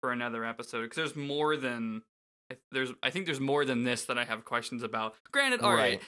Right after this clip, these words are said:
Speaker 1: this is gonna, we're like, what, twenty, twenty, twenty minutes into this episode now. It's gonna sound like we're recording this before that Remind trailer was leaked, <laughs> 'cause it hasn't
Speaker 2: Mm-hmm.
Speaker 1: come up. I just, there, I know there are some people who listen to the show that don't wanna be spoiled on anything.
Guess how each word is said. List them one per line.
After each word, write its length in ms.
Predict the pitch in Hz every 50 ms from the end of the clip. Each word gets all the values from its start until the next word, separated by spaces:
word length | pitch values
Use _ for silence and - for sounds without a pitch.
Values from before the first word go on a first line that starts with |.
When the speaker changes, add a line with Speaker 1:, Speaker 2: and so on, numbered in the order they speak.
| - _
Speaker 1:
this 120 | - - 427
is 40 | 415
gonna, 220 | - 392 220 - - _ _ - - - -
we're 140 | 208 254 311
like, 180 | 320 254 - 233
what, 240 | 165 147 123 -
twenty, 520 | - - 170 160 165 170 165 160 156 151 - _ _ _ _ _ _ _ _
twenty, 240 | 208 190 151 127 - - - - - _ _ _ -
twenty 200 | - 170 160 151
minutes 240 | 147 139 139 135
into 140 | - 135 127
this 180 | 120 127 120 -
episode 400 | 120 117 - 123 - 143 131 127
now. 240 | 127 127 127 127 - - - -
It's 100 | 349 349
gonna 160 | 349 254 196
sound 360 | - - - 160 151 156 147
like 200 | 139 135 131 -
we're 120 | 151 131 123
recording 380 | 120 120 - 143 139 135 131
this 160 | 135 131 131
before 280 | - 123 - - 135 131
that 220 | 123 117 117 - - -
Remind 500 | - 123 127 135 135 143 143 147 151 147
trailer 340 | - - 151 156 160 160 160
was 160 | 160 165 165
leaked, 280 | 180 180 190 180 - -
<laughs> 320 | - - - - - -
'cause 100 | 156 151
it 80 | 143 135
hasn't 340 | 127 139 147 143 131 127 123
Speaker 2:
Mm-hmm. 60 | 127
Speaker 1:
come 180 | 123 151 147 135
up. 300 | 127 135 143 - - _ _ _ _ _ _ - - -
I 80 | - 156
just, 240 | 165 170 156 - - _ _ _ _ _ -
there, 220 | 139 139 151 151 151
I 40 |
know 120 | 151 156 160
there 140 | 151 143 135
are 40 |
some 180 | 127 - 139 127
people 260 | - 139 131 131 131 127
who 60 | 127
listen 260 | 131 127 123 - 135
to 40 | 127
the 60 | 127
show 160 | - - 131 123
that 180 | 117 107 107
don't 160 | - 117 107
wanna 160 | 127 147 131 113
be 100 | 110 110
spoiled 480 | - - - - 226 254 233 180 135
on 100 | 123 117
anything. 520 | 110 113 113 117 - 120 113 113 117 123